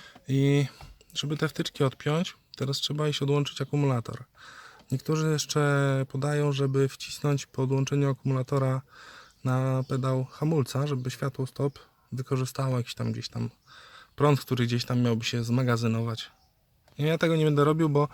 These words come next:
mnie nic nie wystrzeli, bo u mnie, jak widać, podusz-, poduszki już są wystrzelone, także ja sobie ten etap odpuszczam, ale wy jak macie sprawne, to trzeba akumulator odłączyć. Jeśli chodzi o odpinanie tej wtyczki, to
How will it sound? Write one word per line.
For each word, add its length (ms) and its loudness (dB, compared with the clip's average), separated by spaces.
mnie 160 6
nic 200 6
nie 80 4
wystrzeli, 380 4
bo 180 6
u 60 4
mnie, 140 6
jak 280 2
widać, 400 0
podusz-, 360 2
poduszki 460 -2
już 200 -4
są 200 -4
wystrzelone, 580 -4
także 300 -6
ja 100 0
sobie 200 0
ten 140 2
etap 260 2
odpuszczam, 460 0
ale 280 2
wy 120 0
jak 180 0
macie 220 0
sprawne, 440 -2
to 140 -6
trzeba 280 -2
akumulator 540 -2
odłączyć. 480 -8
Jeśli 340 -2
chodzi 220 2
o 20 2
odpinanie 420 2
tej 100 0
wtyczki, 560 0
to 340 4